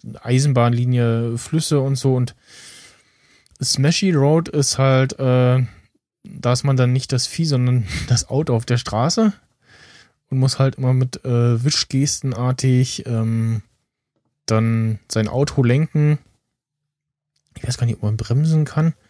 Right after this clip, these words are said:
Ähm, und muss halt, ja, von Spur zu Spur wechseln, um Autos auszuweichen oder den Bäumen, wenn man grad auf der, auf, auf, auf dem, äh, auf dem Grünstreifen fährt. Ähm,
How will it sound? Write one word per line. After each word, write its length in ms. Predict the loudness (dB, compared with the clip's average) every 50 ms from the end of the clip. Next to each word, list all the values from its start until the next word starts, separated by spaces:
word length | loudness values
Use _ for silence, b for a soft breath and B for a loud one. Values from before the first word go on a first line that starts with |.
| b b b b b b b b b b b b _ _ -2
Ähm, 800 | 2 2 4 4 4 4 4 4 4 4 2 2 0 -2 -4 _
und 300 | -2 0 0 0 -2 -2
muss 320 | 0 0 2 0 -2 -2 0
halt, 300 | 2 2 2 2 0 0
ja, 160 | -2 -4 -2
von 180 | -2 -2 -2 -2
Spur 260 | -2 -2 -2 -2 0
zu 120 | 0 -4
Spur 260 | -6 -2 0 0 2
wechseln, 300 | 2 2 0 0 -4 -4
um 340 | -4 -2 -2 -2 -2 -2 -2
Autos 460 | -4 -4 -2 -2 0 0 0 0 0
auszuweichen 840 | 0 0 0 -2 -2 -4 -10 -8 -6 -4 -2 -2 -2 -2 -2 -4 -6
oder 280 | -4 -6 -4 -4 -4 -4
den 220 | -4 -6 -8 -8 b b b b b b b b
Bäumen, 420 | -4 0 2 4 4 4 2 2
wenn 80 | 2 2
man 120 | 2 2
grad 200 | 2 2 0 0
auf 120 | -2 -6 -4
der, 300 | -2 0 0 2 0 -2
auf, 200 | -4 -6 -8 -10
auf, 300 | -8 -6 -6 -8 -8 -12 -12
auf 60 | -8
dem, 300 | -6 -4 -2 -2 -4 -4 -6 B B B B B B B B B B B B B B B B B B B B B B B -6
äh, 80 | 0 2
auf 220 | 2 2 2 0 -4
dem 80 | -4
Grünstreifen 600 | 0 0 0 2 0 0 2 2 2 4 2 0 -2
fährt. 480 | 0 0 2 4 4 4 2 0 -4 -6
Ähm, 800 | -2 0 0 2 2 2 2 2 2 2 2 2 0 -2 -4